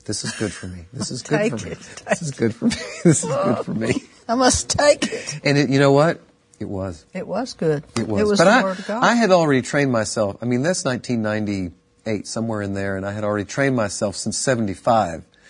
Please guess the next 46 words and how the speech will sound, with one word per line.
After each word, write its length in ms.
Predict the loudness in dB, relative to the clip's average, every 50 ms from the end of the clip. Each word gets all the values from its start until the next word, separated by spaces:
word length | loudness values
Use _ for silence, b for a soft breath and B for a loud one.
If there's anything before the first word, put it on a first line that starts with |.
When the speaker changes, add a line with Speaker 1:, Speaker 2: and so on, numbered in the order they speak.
| B B B B B B B B -16
Speaker 2:
Yeah. 180 | -14 -14 -12 -2 2
Speaker 1:
that 200 | 4 4 4 4
whenever 420 | 2 2 2 4 4 4 2 0
Kenneth 440 | -2 -4 -2 0 0 0 0 0 -2
is 100 | -4 -4
correcting 400 | -2 0 2 2 2 0 -2 -2
me, 120 | 0 0
I 80 | 0 0
just 180 | -2 -6 -6
keep 180 | -4 -4 -4 -2
my 100 | -2 -4
mouth 240 | -4 -4 -4 -4 -4
<laughs> 100 | -4 -2
shut. 360 | -2 -2 -2 -4 -6 -12 -14 B B B B B B B -2
And 100 | 0 2
I 120 | 2 2
just 240 | 0 -2 -2 -4 -4
say, 120 | -2 0
"Yes, 220 | 0 0 0 0 -2
sir. 240 | -4 -4 -2 0
Yes, 280 | 0 0 0 0 -2 -4
sir." 140 | -6 -8 -8 -4 -2
Speaker 2:
That's 260 | -2 -2 -2 -2 -4
wisdom. 440 | -2 -2 -2 -2 -2 -6 -8 -10 -8 -8
Speaker 1:
Yes, 140 | -8 -8 -8
sir. 180 | -6 -6 -6 B B B B 0
I 80 | 0 2
tried 260 | 2 2 2 4 6
to 60 | 6 6
argue 300 | 6 6 4 4 4 4
with 160 | 4 4 4
him 140 | 4 4 2
one 160 | 2 0 0
time, 200 | 0 -2 0 0
and 100 | 0 0
I 60 | 0
learned 260 | 0 0 0 2 4 2
that 160 | 2 2 0
didn't 200 | -4 -4 -4 -4
work. 220 | -4 -4 -6 -6 -10 B B B B
<laughs> 160 | B B B -2
I 540 | 0 2 2 4 4 4 2 2 2 4
hadn't 240 | 4 4 4 4 4
done 180 | 6 6 6 6
that 180 | 6 4 4 2
since. 420 | 2 2 2 4 2 0 -2 -8